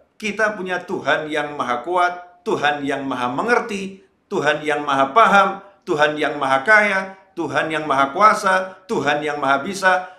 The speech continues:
Tuhan yang maha segala-galanya, yaitu Allah Subhanahu wa Ta'ala.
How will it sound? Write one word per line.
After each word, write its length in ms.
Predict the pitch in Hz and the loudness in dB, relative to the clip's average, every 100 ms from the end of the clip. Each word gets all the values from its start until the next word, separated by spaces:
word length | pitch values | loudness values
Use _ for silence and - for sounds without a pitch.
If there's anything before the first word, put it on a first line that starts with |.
| _ | _
Tuhan 400 | 185 131 156 156 | -8 0 0 0
yang 240 | 151 143 | -6 -6
maha 240 | 135 131 127 | -6 -4 -4
segala-galanya, 960 | - 127 123 117 139 160 175 180 - _ | -2 -4 -2 -2 2 2 0 -6 -10 _
yaitu 320 | 104 117 117 | -6 -6 -6
Allah 320 | 127 160 156 123 | -6 -6 -4 -6
Subhanahu 540 | 113 120 127 117 113 | -6 -8 -6 -6 -6
wa 100 | 113 | -6
Ta'ala. 560 | 113 104 95 95 95 | -4 -4 -4 -10 -14